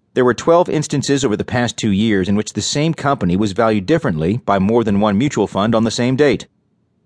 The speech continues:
In the quarter ended June thirtieth, for example, Fidelity said car-sharing service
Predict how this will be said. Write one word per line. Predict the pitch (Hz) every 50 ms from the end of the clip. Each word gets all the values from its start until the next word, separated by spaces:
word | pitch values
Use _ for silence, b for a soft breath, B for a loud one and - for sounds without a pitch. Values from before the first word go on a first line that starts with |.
| _ _ _ -
In | - 117
the | 113
quarter | 107 - - 170 156 135
ended | 135 135 143 139 127 117
June | 98 104 131 131 117
thirtieth, | 107 - 151 160 156 135 113 104 -
for | - 110 104
example, | 101 98 107 110 110 110 147 156 160 143 - _
Fidelity | _ - 117 110 147 165 170 151 117 123 127
said | - - 120 110 98
car-sharing | - - 135 135 135 120 - - 123 117 107
service | 104 - - 110 98 104